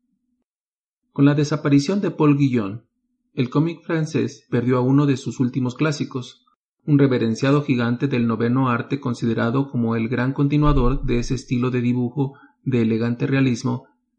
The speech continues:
que tuvo en los americanos Alex Raymond o Stan Drake a sus grandes exponentes.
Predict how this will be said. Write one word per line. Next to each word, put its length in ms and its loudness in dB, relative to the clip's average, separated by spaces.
que 100 -2
tuvo 280 2
en 60 2
los 140 -2
americanos 840 0
Alex 360 0
Raymond 580 2
o 120 -4
Stan 320 -4
Drake 400 -2
a 60 -6
sus 200 -8
grandes 340 -2
exponentes. 880 -4